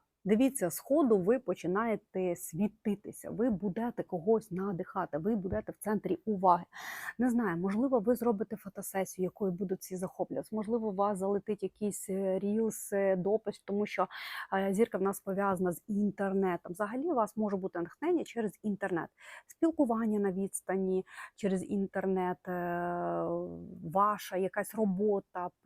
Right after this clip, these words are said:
через інтернет, ви десь можете засяяти. Ви приходите на якийсь, не знаю, захід,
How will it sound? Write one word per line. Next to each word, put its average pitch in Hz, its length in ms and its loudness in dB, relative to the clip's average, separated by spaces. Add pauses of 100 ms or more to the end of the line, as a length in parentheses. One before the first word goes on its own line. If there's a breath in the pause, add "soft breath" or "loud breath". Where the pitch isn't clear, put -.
через - 340 -6
інтернет, 185 680 0
ви 214 260 0
десь 185 280 -4
можете 185 540 -2
засяяти. 190 640 -6 (380 loud breath)
Ви 208 180 0
приходите 208 540 -6
на 196 100 0
якийсь, 196 360 -4
не 190 100 -2
знаю, 170 440 -2
захід, 175 600 -6